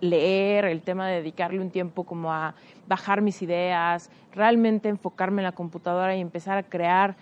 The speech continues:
eh, proyectos, ese tipo de cosas, yo creía que estaba haciendo, yo creía que estaba haciéndolo.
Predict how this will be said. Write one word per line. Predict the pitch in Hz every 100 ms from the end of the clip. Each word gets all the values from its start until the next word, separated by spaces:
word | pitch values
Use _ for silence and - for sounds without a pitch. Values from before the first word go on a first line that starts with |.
| - - -
eh, | 190 170 165 156 151 - _ _ -
proyectos, | 190 196 233 220 - 196 196 202
ese | 220
tipo | 294 269 254
de | 190
cosas, | 190 185 202 415 - _ _ _ _ -
yo | 320
creía | - 330 277 285 - 202
que | 202
estaba | - 214
haciendo, | 214 - 208 208 214 226 - _ _ _ _ _ _ _ _ _ _ _ -
yo | 202
creía | 285 359 320
que |
estaba | - 294 269
haciéndolo. | - 247 320 269 135